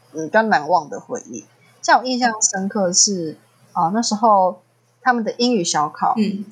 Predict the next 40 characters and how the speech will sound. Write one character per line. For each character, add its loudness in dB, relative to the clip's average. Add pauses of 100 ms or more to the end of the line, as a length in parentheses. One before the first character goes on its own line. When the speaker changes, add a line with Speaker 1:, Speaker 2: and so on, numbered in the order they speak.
Speaker 1:
然 -6
后 4
可 -10
能 -14
分 0
数 2
低 0
于 0
六 2
十 -2
分 -4
以 -8
下 4
要 6
来 -2 (300)
背 2
句 -6
子， -16
就 0
是 0
你 0
要 6
把 -2
完 0
整 -2
的 -8
英 -4
文 -4
句 -4
子 -16
背 4
完 2
之 -10
后， 0
你 -10
才 0
可 -8
以 0
离 -6
开。 -6